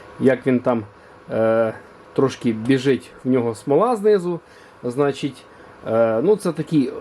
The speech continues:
е, мінус незначний, тому що, е, працює він доволі непогано, е, будемо говорити, економний, е,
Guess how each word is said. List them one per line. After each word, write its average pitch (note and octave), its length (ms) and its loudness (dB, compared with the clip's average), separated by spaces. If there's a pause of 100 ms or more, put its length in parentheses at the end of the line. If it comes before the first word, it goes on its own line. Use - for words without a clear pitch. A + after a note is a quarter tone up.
е, B2+ 180 4
мінус D3 520 2
незначний, C#3 580 0
тому C#3+ 300 -2
що, B2+ 300 0 (380)
е, A#2+ 120 4
працює C#3+ 460 2
він B2 260 0 (260)
доволі C3+ 480 4
непогано, D3+ 640 2 (340)
е, A#2+ 720 4 (360)
будемо C3+ 360 4
говорити, C#3 420 4
економний, F3+ 760 2 (1040)
е, B2+ 600 2